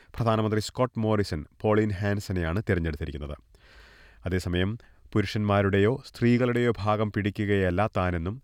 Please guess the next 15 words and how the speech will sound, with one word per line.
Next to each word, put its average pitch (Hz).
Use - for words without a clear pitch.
സെനറ്റർ 92
ഹാൻസൺ 87
പറഞ്ഞു. 76
മറിച്ച് 101
കുട്ടികൾക്ക് 101
രണ്ട് 104
മാതാപിതാക്കളുമായും 98
ബന്ധപ്പെടാൻ 92
തുല്യ 120
അവസരം 107
ലഭിക്കുകയാണ് 101
തന്റെ 87
ലക്ഷ്യമെന്ന് 80
സെനറ്റർ 90
ഹാൻസൺ 78